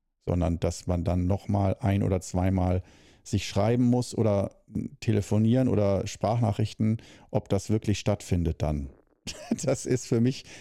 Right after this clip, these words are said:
verschwendete Lebenszeit. So, ja, dann machen wir halt keinen Termin. Ja, oder dann ruf an, wenn du dich soweit,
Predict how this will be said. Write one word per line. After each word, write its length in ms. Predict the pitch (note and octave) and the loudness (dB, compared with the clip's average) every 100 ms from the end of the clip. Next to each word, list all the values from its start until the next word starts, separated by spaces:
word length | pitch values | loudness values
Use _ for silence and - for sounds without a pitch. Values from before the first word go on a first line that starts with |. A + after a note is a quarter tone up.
| - | -4
verschwendete 580 | A#2 - A#2 B2+ A2+ A2 | -2 0 2 2 2 2
Lebenszeit. 680 | B2 B2 G2 - F2+ E2+ | 4 2 0 0 0 0
So, 200 | - F2+ | 0 0
ja, 140 | G#2 A#2 | 2 2
dann 280 | G#2+ A2 | 2 0
machen 240 | G#2 A#2 B2 | 0 2 2
wir 60 | |
halt 100 | A#2 | 0
keinen 240 | - A#2+ D3 | 2 0 2
Termin. 460 | A2 F#2 D#2+ D2+ - _ | 2 2 2 -2 -6 _
Ja, 120 | A2 | 0
oder 220 | G#2 G2+ G2+ | 2 2 2
dann 200 | G#2 G2+ | 2 2
ruf 280 | G#2 A2+ | 0 -2
an, 200 | - B2 | 0 2
wenn 100 | A#2 | 4
du 60 | A2+ | 2
dich 100 | A2+ | 2
soweit, 300 | G#2 G#2 G#2 | 2 2 0